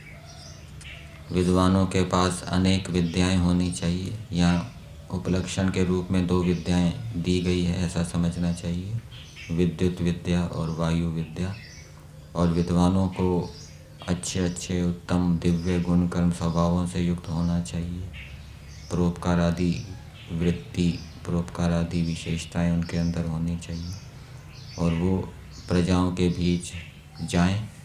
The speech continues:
जो प्रजाएं, जो लोग उनको बुलाते हैं प्रेम पूर्वक, श्रद्धा पूर्वक, वो उनके पास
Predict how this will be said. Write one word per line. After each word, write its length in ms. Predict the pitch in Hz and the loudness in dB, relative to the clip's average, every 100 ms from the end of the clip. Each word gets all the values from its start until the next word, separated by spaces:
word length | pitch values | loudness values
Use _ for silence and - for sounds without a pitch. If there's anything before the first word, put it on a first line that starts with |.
| - - - - - - - | -18 -18 -18 -18 -16 -14 -6
जो 300 | 80 90 87 - - - - - - | 0 2 2 0 -8 -16 -18 -16 -6
प्रजाएं, 720 | 87 87 87 87 87 - - | 0 2 4 6 4 0 -4
जो 180 | 87 90 | -2 0
लोग 300 | 87 90 90 | 2 4 4
उनको 300 | 87 87 85 85 | 4 2 2 0
बुलाते 540 | 87 87 87 - 92 | 2 4 2 2 0
हैं 200 | 90 92 - - - - - | 0 -2 -6 -12 -16 -14 -6
प्रेम 260 | 90 92 87 | 0 0 2
पूर्वक, 520 | 90 87 90 90 - | 2 2 2 0 -4
श्रद्धा 420 | - 82 82 87 | -2 -2 0 0
पूर्वक, 540 | 85 90 87 92 - - - - - | 0 -2 -2 -2 -6 -14 -18 -12 -2
वो 100 | 87 | 2
उनके 280 | 87 82 82 | 2 2 -2
पास 340 | 85 82 82 | 0 -2 -2